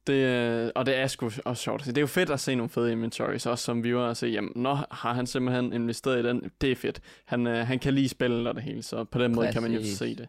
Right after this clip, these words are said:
Speaker 2: Præcis.
Speaker 1: Så det er, er faktisk, øh, helt vildt spændende, og, øh, så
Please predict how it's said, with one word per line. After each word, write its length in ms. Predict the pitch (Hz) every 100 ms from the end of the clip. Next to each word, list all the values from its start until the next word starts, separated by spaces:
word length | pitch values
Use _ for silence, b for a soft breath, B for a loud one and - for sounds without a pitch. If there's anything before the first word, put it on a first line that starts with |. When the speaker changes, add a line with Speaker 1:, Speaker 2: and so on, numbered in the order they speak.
| -
Speaker 2:
Præcis. 560 | - 107 - 113 - B B B -
Speaker 1:
Så 120 | 113
det 220 | 175 185
er, 120 | 185 143
er 240 | 139 123
faktisk, 320 | 135 151 147 151
øh, 80 | 135
helt 120 | 170
vildt 120 | 160
spændende, 440 | 156 147 147 160 156
og, 380 | - 143 139 131
øh, 360 | 123 120 123 - -
så 260 | - 185